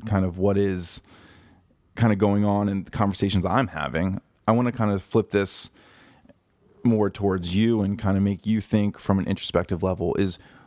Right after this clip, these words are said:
what is it that you're doing that's devaluing your time? Are you committing to somebody else's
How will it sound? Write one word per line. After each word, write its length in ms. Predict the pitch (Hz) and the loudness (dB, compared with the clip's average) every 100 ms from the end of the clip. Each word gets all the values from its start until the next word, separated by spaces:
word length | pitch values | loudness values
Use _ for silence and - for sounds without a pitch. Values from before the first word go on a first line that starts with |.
| _ | _
what 240 | - 107 135 | 0 2 2
is 160 | 151 131 | 2 0
it 100 | 117 | 0
that 160 | 90 | -2
you're 300 | 98 107 117 | 0 2 2
doing 760 | 98 101 95 92 95 90 85 107 _ _ _ _ _ _ | 2 0 2 0 0 -2 -6 -14 _ _ _ _ _ _
that's 240 | 104 90 | -2 -2
devaluing 720 | 85 101 92 90 92 95 90 90 | 0 0 2 0 0 0 -2 -2
your 120 | 90 | -4
time? 480 | - 85 - - 87 - - - _ - | -4 -4 -4 -8 -12 -18 -20 -20 _ 0
Are 160 | 101 | 2
you 420 | 95 98 104 98 95 | 2 2 2 0 -2
committing 520 | - 104 104 104 104 | 0 2 4 2 0
to 120 | 104 | -4
somebody 440 | - 107 104 101 98 | 0 0 2 2 0
else's 640 | 98 - 98 85 - - | 0 0 -2 -2 -10 -16